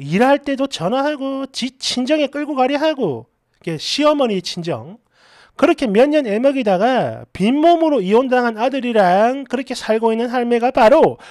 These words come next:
우리 옆옆집에 거주하고 있다고요. 참고로 이 할머니의 며느리가 본문에 나오는 만큼 엄청난 부자는 아니지만 그래도 그 친정이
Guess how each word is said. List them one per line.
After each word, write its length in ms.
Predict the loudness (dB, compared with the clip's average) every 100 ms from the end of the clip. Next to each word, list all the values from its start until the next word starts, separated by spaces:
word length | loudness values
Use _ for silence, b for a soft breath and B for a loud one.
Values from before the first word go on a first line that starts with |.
| B
우리 280 | 2 2 4
옆옆집에 1000 | 4 4 4 2 2 0 4 6 4 2
거주하고 560 | 0 -2 2 2 2 0
있다고요. 880 | 2 0 2 2 2 -2 -6 -14 _ _ _ _ _ -20 _ _ _ _ _ _ b b b -6
참고로 420 | 0 2 4 4
이 140 | 4
할머니의 520 | 0 0 0 0 0 2
며느리가 880 | 0 0 -2 0 0 -2 -6 -12 0
본문에 380 | 0 2 0 2
나오는 280 | 2 2 0
만큼 600 | 0 -2 -2 -2 -2 -4
엄청난 400 | -8 -4 0 0
부자는 320 | 2 2 2
아니지만 560 | 0 -2 -2 -2 -4 -8
그래도 260 | -6 -6 -6
그 80 |
친정이 800 | -8 -4 -2 0 0 -2 -6 -10